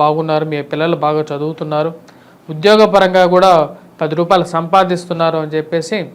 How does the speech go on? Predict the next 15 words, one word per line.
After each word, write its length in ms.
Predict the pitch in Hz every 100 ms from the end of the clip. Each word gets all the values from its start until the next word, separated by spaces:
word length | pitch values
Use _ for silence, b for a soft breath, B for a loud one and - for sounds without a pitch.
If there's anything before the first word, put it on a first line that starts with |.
| B B B 170
పది 160 | 170 170
మంది 200 | 180 208 175 156
వారిని 220 | 156 156 151
పొగడటం, 460 | 147 165 165 185 185 - - B B B - 160
ఆ 20 | 165
విషయంలో 520 | 170 - 254 247 233 196 180 185 - - - -
మీరెంతో 400 | 175 170 175 196 185 156 147
అదృష్టవంతులుగా 800 | 165 185 208 190 180 175 175 190 170
మీరు 140 | 160 151
మిమ్మల్ని 340 | 151 156 151 143 139
భావించుకుంటారు. 800 | 147 165 170 - 165 151 156 170 - - _ _ B B B B 165
అది 120 | 165 156
మానసిక 420 | 175 190 202 190 180
సంతృప్తికి 600 | 180 175 190 202 - 190
గల 100 | 185